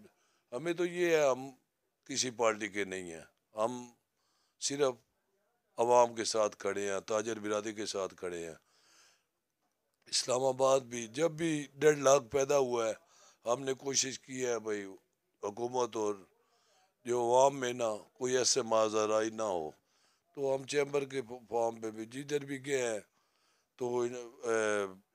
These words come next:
पीछे क्या हुआ था, ये हुकूमत ये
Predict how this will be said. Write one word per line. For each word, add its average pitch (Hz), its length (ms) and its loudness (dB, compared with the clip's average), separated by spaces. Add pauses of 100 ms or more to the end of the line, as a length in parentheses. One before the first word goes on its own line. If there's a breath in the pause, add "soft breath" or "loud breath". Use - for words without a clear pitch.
(180)
पीछे 131 320 -4
क्या 139 200 0
हुआ 131 260 4
था, 107 200 4 (480)
ये 113 320 2 (320)
हुकूमत 120 460 -4
ये 107 220 0